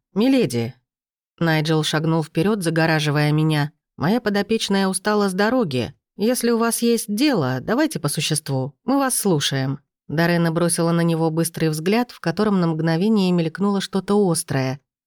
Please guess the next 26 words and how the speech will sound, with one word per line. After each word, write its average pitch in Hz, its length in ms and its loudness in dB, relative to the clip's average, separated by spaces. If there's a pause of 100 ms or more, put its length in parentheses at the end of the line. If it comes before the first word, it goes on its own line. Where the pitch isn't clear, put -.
но 170 260 0
тут 202 220 -2
же 165 140 0
снова 175 260 0
прикрыла 165 480 0
веки 185 360 -2
и 160 120 0
приняла 160 420 0
смиренный 160 600 0
вид. 143 340 -4 (300)
«Конечно, 214 640 4
лорд 147 280 -2
Льюис, 151 540 2
конечно. 208 800 0 (240)
Мы 226 160 2
с 247 80 -2
вами 247 240 2
не 233 160 4
знакомы, 220 680 2
я 151 280 2
леди 165 300 2
Дарена 196 500 2
Эшвард, 127 460 -4
любимая 160 440 2
супруга 175 460 0
Тобиаса. 147 800 -2